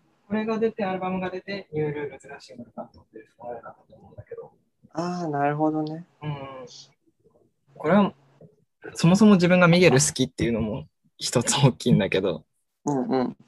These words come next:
Speaker 1: うんうん。あんまり聞いたことない？
Speaker 2: ミゲル？
Speaker 1: あ、この曲。
Speaker 2: ない。
Speaker 1: あ、本当？これ
Speaker 2: だから
Speaker 1: とても
Speaker 2: 結構意外な組み合わせだなって、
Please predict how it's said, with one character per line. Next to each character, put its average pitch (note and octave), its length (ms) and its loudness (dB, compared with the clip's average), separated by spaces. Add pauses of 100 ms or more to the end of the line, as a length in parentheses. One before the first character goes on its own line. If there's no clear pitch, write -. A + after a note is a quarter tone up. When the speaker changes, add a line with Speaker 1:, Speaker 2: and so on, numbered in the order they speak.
(220)
Speaker 1:
う D3+ 60 6
ん C#3+ 40 10
う B2+ 320 4
ん。 - 180 -2 (760)
あ D#3 140 6
ん F3+ 40 6
ま G3 80 6
り F#3+ 80 4
聞 G3+ 120 2
い - 20 8
た F#3 100 6
こ F3+ 100 0
と - 80 -6
な B2+ 160 0
い？ A2+ 360 -4 (580)
Speaker 2:
ミ D#3 120 6
ゲ C3 140 6
ル？ C3+ 260 0 (460)
Speaker 1:
あ、 D3+ 160 4
こ C#3 140 -2
の C3+ 80 0
曲。 - 360 -2 (540)
Speaker 2:
な B2+ 460 -2
い。 - 40 -20 (500)
Speaker 1:
あ、 C#3+ 180 2 (220)
本 C#3+ 140 -2
当？ - 240 -2 (420)
こ C3+ 80 0
れ C3 80 4
Speaker 2:
だ E3 80 4
か D#3 80 8
ら D3+ 40 -4
Speaker 1:
と D3 60 6
て C#3 80 10
も C3+ 140 6
Speaker 2:
結 C#3 120 6
構 C#3+ 40 4
意 C3 40 0
外 F#3+ 300 8
な F#3 140 4
組 F3 220 4
み E3+ 60 6
合 E3 80 6
わ D#3+ 80 4
せ D#3+ 120 0
だ D3+ 120 4
な D3 160 -2
っ C#3+ 40 -14
て、 - 260 -14